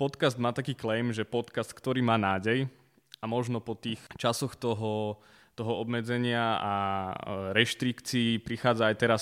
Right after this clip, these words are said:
taká nádej z hľadiska uvoľň-, uvoľňovania opatrení. A chcel by som sa vás opýtať, možno mnoho ľudí po tom obmedzení prežívania viery alebo, e, obmedzení prístupu k sviatostiam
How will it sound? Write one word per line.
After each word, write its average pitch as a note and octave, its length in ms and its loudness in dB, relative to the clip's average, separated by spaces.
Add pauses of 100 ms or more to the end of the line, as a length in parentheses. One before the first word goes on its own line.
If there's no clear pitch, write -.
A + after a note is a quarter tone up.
taká A2+ 160 0
nádej G#2 560 2 (400)
z - 60 -20 (100)
hľadiska G#2+ 320 0
uvoľň-, G#2+ 400 2
uvoľňovania A2+ 560 2
opatrení. A#2+ 560 0 (680)
A G#2+ 480 -2
chcel E3+ 160 2
by F#3 80 0
som D#3 160 0
sa - 80 -4
vás B2 160 0
opýtať, A2 640 -4 (560)
možno B2 320 4
mnoho D3 240 8
ľudí B2+ 320 4
po - 160 -2
tom G#2+ 480 -2
obmedzení A#2 560 0
prežívania G#2 560 0
viery G#2 400 2
alebo, F#2+ 480 0 (400)
e, - 80 -6 (400)
obmedzení G2+ 800 0 (160)
prístupu A#2 400 -2
k - 80 -14
sviatostiam G#2 800 -2